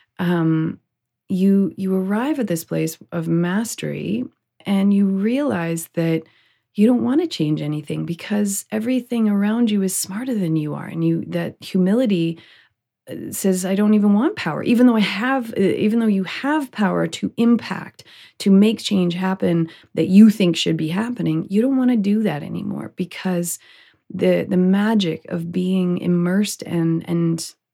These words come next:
in faith with the system is so big and so wonderful that you don't wanna give it up, right? And it's, it's kind of ironic that, yeah, we come onto the path thinking this is what we want, and it, we, when we get it, we don't want it anymore.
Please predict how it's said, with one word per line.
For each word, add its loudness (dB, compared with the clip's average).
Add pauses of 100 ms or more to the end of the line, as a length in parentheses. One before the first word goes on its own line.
(420)
in 0
faith -4 (140)
with -2
the -2
system -4 (380)
is 2
so 2
big 2
and -2
so 0
wonderful 0
that -6
you -4
don't 0
wanna 0
give -4
it -4
up, -8 (200)
right? -6 (260)
And 0
it's, -2
it's -4
kind -4
of 0
ironic 2
that, -6 (100)
yeah, -4
we -4
come 0
onto 4
the -2
path -4
thinking 2
this 2
is 0
what 0
we 0
want, 0 (440)
and 2
it, 0
we, 0
when 2
we 2
get 2
it, -2 (120)
we -4
don't 0
want 2
it 0
anymore. -12